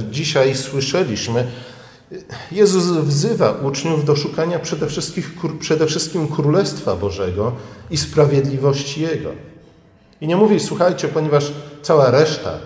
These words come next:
nie posiada absolutnie żadnej wartości". Nie, mówi: "Szukajcie Królestwa Bożego i sprawiedliwości Jego,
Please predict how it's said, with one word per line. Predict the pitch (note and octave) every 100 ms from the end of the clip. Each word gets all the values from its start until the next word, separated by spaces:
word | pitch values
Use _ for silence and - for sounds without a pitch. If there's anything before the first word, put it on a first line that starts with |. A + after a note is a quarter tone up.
| - - - _ _ C#3+
nie |
posiada | C#3 B2 C3+ B2
absolutnie | A2 - B2 A#2 A#2 G#2
żadnej | G#2+ G#2+ F#2+
wartości". | G2+ F#2+ D3+ D3 - - - -
Nie, | F3 C#3+
mówi: | B2 C#3+ D3+ D3 - -
"Szukajcie | - - E3 E3 - D#3
Królestwa | - D3+ E3 D#3+ - B2
Bożego | C3+ D3 C#3+ C#3
i |
sprawiedliwości | - - C3+ C#3 B2+ C#3+ D3+ - -
Jego, | C#3+ C#3